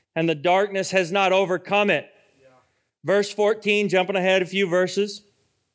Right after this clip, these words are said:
Speaker 1: "The Word became something, flesh, and he dwelt among us." Another translation said, "The Word became flesh and blood and moved into the neighborhood."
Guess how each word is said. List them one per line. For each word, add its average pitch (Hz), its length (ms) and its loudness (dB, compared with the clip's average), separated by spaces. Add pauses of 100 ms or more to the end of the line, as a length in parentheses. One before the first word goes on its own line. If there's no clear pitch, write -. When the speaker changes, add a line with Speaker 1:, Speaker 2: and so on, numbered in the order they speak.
(600)
Speaker 1:
"The 165 200 -2
Word 220 640 2 (460)
became 220 500 0
something, 180 600 0 (1200)
flesh, 226 840 0 (760)
and 190 120 2
he 180 100 4
dwelt 208 540 0
among 175 460 0
us." - 520 -6 (800)
Another 226 260 2
translation 196 720 0
said, 185 320 2
"The 170 100 2
Word 185 380 2
became 190 440 0
flesh 185 480 0
and 165 160 -2
blood 143 540 0 (480)
and 170 260 2
moved 180 560 0
into 190 280 0
the 156 120 0
neighborhood." 127 800 0